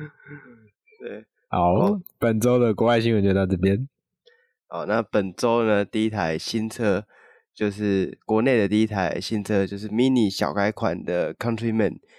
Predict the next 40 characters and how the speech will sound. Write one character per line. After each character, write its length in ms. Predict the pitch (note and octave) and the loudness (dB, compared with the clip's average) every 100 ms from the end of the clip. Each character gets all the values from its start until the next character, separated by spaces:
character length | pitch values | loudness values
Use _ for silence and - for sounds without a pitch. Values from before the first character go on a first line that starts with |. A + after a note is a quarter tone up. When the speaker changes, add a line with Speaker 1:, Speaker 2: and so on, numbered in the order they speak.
| _ - | _ -4
Speaker 1:
其 120 | A2+ | 0
实 60 | |
在 160 | A2+ A#2+ | 2 2
去 220 | - D#3 | 2 4
年 300 | A#2+ G#2 F2 - - | 4 4 0 -4 0
二 120 | A#2+ | 2
零 140 | A2+ | 4
二 60 | A2+ | 4
零 140 | G#2 | 4
年 200 | F#2 F#2+ | 4 2
底 120 | F#2+ | 2
的 100 | F2+ | 2
时 60 | F2+ | 4
候 100 | F#2+ | 4
就 100 | G2 | 4
已 100 | F#2 | 4
经 120 | F#2 | 2
引 100 | F2 | 0
进 200 | - F#2 | -4 -6
了。 180 | - - _ _ _ | -6 -14 _ _ _
那 180 | A#2 A2 | 0 2
上 260 | B2+ A#2 | 0 0
周 360 | A2 G#2+ G#2+ A2 _ _ _ - | 2 2 2 0 _ _ _ -2
总 160 | G2+ | 2
代 140 | G2+ G2+ | 4 2
理 120 | F#2 | 2
范 260 | - G#2+ | 0 0
德 140 | F2+ F2+ | 0 2
也 200 | F#2+ E2+ | 4 2
宣 200 | - A2+ | 0 2
布 140 | A#2 | 2
引 140 | G2 F#2 | 2 0
进 440 | G2+ G2+ F#2+ G#2+ _ _ _ _ | 0 2 0 -8 _ _ _ _
他 220 | - G#2+ | -4 0
的 180 | G2+ F#2 | 2 0
顶 260 | - G2+ F#2 | 0 -2 0
级 200 | G#2+ A2+ | 0 2
版 220 | G#2+ - G#2+ _ _ _ _ _ _ _ - | 0 -2 -10 _ _ _ _ _ _ _ -2
John 460 | C#3+ C3 C3+ C3 - | 0 2 2 0 -4
Cooper 460 | - C3+ B2 G#2 | 0 2 2 0